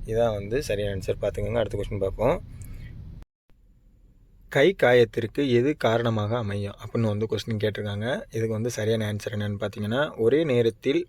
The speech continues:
வலுவான இரண்டு இரும்பு கம்பியை இரண்டு துண்டாக்குதல்.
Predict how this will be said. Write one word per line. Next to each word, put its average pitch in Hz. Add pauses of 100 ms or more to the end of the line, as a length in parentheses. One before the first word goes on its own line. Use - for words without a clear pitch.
வலுவான 135
இரண்டு 127
இரும்பு 143
கம்பியை 120
இரண்டு 147
துண்டாக்குதல். 117